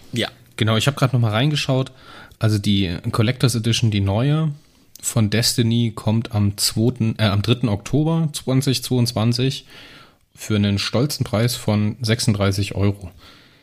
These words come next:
Speaker 2: Ich glaub, ich hatte meine damals für zwanzig gekauft, wenn mich jetzt nicht alles täuscht. Also diese, diese
Speaker 1: Ja.
Speaker 2: erste Ausgabe mit, äh, drei Büchern in einem Band.
Speaker 1: Ja, aber Inflation, Inflation und so, also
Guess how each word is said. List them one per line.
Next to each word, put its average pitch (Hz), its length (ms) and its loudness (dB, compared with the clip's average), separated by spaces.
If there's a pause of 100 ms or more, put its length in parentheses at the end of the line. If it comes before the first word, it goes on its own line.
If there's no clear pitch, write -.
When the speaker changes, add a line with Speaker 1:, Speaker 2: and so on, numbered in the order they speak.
(120)
Speaker 2:
Ich - 120 -10
glaub, - 200 2
ich 117 120 -2
hatte 104 160 2
meine 104 300 2
damals 104 320 0
für 104 160 -4
zwanzig - 500 -2
gekauft, - 600 -6 (280)
wenn 101 160 2
mich 95 120 0
jetzt - 180 -4
nicht 98 160 0
alles 92 220 -4
täuscht. - 400 -4 (600)
Also 95 160 2
diese, 98 260 0
diese 98 200 2
Speaker 1:
Ja. 131 60 4
Speaker 2:
erste 143 220 2
Ausgabe 98 440 0
mit, 92 320 -2
äh, 92 220 2 (100)
drei 98 320 2
Büchern 98 360 0
in 92 100 -2
einem 92 240 -2
Band. 92 300 -2 (440)
Speaker 1:
Ja, 135 180 0
aber 131 500 0 (200)
Inflation, 156 720 -2
Inflation 151 840 0
und 143 140 -4
so, 143 420 0
also 131 600 0